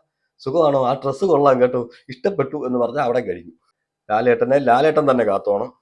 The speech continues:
ബിഗ് ബോസിനെ ബിഗ് ബോസ് തന്നെ കാത്തോണം. നമസ്കാരം, കണക്റ്റിംഗ് മീഡിയയിലേക്ക് സ്വാഗതം. എന്തായാലും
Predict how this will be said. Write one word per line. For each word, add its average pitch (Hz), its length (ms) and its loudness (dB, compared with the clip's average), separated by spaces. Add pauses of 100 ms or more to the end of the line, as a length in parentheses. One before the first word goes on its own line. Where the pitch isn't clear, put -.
(260)
ബിഗ് 107 120 -10
ബോസിനെ 139 360 -2
ബിഗ് 120 220 -8
ബോസ് 151 280 2
തന്നെ 123 200 2
കാത്തോണം. 104 560 -2 (240)
നമസ്കാരം, 127 480 4 (840)
കണക്റ്റിംഗ് 139 480 -2
മീഡിയയിലേക്ക് 117 540 0
സ്വാഗതം. 98 460 -6 (1160)
എന്തായാലും 127 460 2